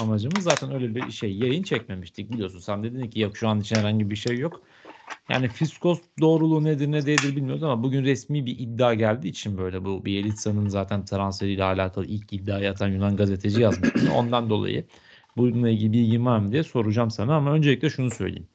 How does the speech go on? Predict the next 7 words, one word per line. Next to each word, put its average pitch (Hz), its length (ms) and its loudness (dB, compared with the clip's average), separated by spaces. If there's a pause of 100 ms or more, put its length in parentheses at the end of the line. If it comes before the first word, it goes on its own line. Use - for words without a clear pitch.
(480)
Şimdi 165 520 2 (1300)
hepimiz 160 340 4
Fenerbahçe'nin 143 640 2
iyiliğini 110 340 4
istiyoruz. - 560 -8 (160)
Herkes 90 440 -4
gibi, - 140 -20